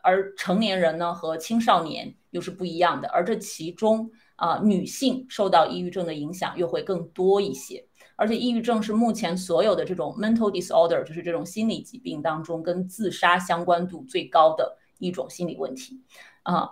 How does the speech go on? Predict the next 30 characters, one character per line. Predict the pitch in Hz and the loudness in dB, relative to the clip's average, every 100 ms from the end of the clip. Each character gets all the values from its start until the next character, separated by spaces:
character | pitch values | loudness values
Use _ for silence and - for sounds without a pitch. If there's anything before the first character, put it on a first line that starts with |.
| - - | -8 4
那 | 262 233 - | 6 6 4
你 | 180 | 0
要 | 180 | 2
说 | 196 226 214 | 0 2 0
什 | 208 165 151 | 2 -2 -2
么 | 175 | -4
是 | 202 | -6
抑 | 226 240 | -4 -2
郁， | 220 220 208 | 0 0 0
为 | - 247 226 | 4 4 4
什 | 185 | -2
么 | 147 143 | -2 0
大 | 185 | 0
家 | 175 180 | 2 0
表 | 180 - | 2 0
面 | 202 240 | 2 0
上 | 220 135 | 0 -4
可 | - | -6
以 | 160 | -10
看 | - 185 | -6 -4
起 | 180 147 | -4 -2
来 | 147 | -4
很 | 160 156 143 | -2 -6 -6
阳 | 139 156 | -8 0
光、 | 165 160 - | 2 2 -2
很 | 180 | -10
笑 | - 196 160 | 4 6 6
嘻 | - | 0
嘻 | 160 - 170 | -14 -12 -10
的？ | - | -10